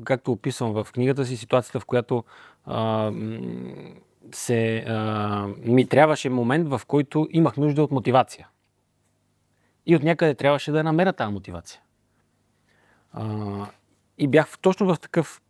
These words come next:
гаден момент бях. И си взимам списание, почвам да си го чета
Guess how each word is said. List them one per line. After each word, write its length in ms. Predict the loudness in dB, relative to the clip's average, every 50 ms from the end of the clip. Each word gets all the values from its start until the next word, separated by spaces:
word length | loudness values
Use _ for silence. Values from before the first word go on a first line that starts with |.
| _ -12
гаден 440 | -8 -4 2 4 4 4 4 2 0
момент 300 | 0 -2 -4 -4 -6 -6
бях. 280 | -8 -8 -10 -12 -16 _ _ _ _ _ _ _ -20 -20 _ _ _ _ _ _ _ _ _ _ _ _ _ _ _ _ _ _ _ _ _ _ _ _ _ _ _ _ _ _ _ _ 0
И 220 | 0 0 0 -2 -4 _ _ _ -16 -6
си 160 | -2 0 2
взимам 280 | 4 6 6 6 4
списание, 480 | 2 -2 -6 -2 0 0 2 2 0 2
почвам 300 | 2 2 2 2 2 0
да 80 | 0 0
си 120 | 2 0
го 100 | 0 0
чета 440 | 0 -2 0 2 4 4 4 2